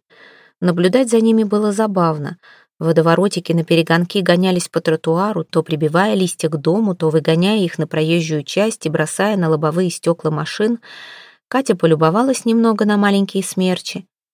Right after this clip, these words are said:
отошла от окна и села за стол, подперев лицо руками. «Надо думать», сказала она себе. «Пора».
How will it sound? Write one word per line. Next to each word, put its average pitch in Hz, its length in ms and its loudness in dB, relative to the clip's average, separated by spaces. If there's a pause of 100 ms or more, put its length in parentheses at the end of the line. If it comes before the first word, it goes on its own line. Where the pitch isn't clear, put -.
(120)
отошла 160 440 0
от 156 120 0
окна 202 260 0
и 214 80 2
села 175 360 0
за 170 120 0
стол, 143 380 -6
подперев 151 560 -2
лицо 147 260 -4
руками. 139 540 -8 (800)
«Надо 180 380 0
думать», 143 560 -6 (160)
сказала 147 500 -4
она 147 140 -4
себе. - 420 -10 (380)
«Пора». 156 340 -4